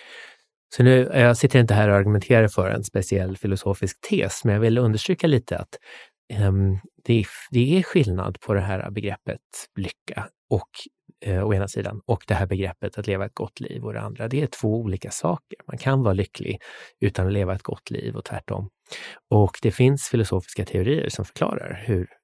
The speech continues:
hur det kan vara så. Antingen är det det här med preferenserna som spelar roll, med de, de begär vi har, de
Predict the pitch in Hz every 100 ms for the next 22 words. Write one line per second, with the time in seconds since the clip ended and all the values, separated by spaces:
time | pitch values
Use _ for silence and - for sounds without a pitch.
0 | _ - 113 95 101 95 104 170 - -
1 | 135 120 _ _ - 107 104 95 - 95
2 | 101 92 95 95 92 98 98 101 - -
3 | 139 151 139 139 117 120 - 110 110 107
4 | 104 110 110 110 113 107 104 110 110 104
5 | 101 107 104 104 101 98 98 104 104 98